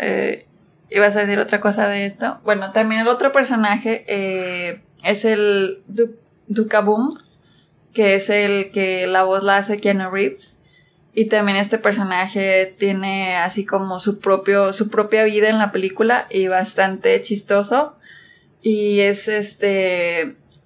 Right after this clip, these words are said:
su participación es corta, se podría decir, pero es esencial en la película porque les ayuda a, a, los rescata de una situación en la que se encuentran. Entonces, eh,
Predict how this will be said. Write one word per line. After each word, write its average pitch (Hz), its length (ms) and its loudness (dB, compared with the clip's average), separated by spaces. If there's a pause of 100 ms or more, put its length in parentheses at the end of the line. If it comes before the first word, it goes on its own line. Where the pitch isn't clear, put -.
(460)
su 262 200 -2
participación 247 680 2
es 302 320 -2 (120)
corta, 226 400 2
se 254 100 -2
podría 202 340 0
decir, 233 360 -4 (500)
pero 190 800 2
es 185 520 -4
esencial 208 480 0
en 202 100 0
la 202 140 0
película 233 420 0
porque 208 320 -2
les 180 240 0
ayuda 185 540 0
a, 170 640 0 (220)
a, - 580 -2 (420)
los 208 260 0
rescata 208 560 0
de 180 160 2
una 190 520 -2
situación 196 640 -2
en 190 140 -6
la 185 160 -2
que 175 180 -10
se 185 100 -10
encuentran. 202 540 2 (520)
Entonces, 190 760 0
eh, 175 380 -4